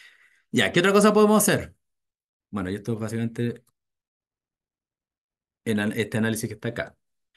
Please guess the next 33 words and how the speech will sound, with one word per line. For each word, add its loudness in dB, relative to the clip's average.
¿Qué 0
podemos 4
seguir 2
con 2
nuestro -2
sistema? -2
Tendremos -2
que -2
linealizarlo, -4
porque -10
para -6
pequeñas -2
oscilaciones -2
tenemos -4
que -6
hacer -6
una -4
expansión -6
en -4
Taylor, -2
porque -6
no 2
podemos 2
resolver 0
el -6
problema -4
para -4
coseno -6
y -8
seno, -6
para -4
ángulo -2
arbitrario, -4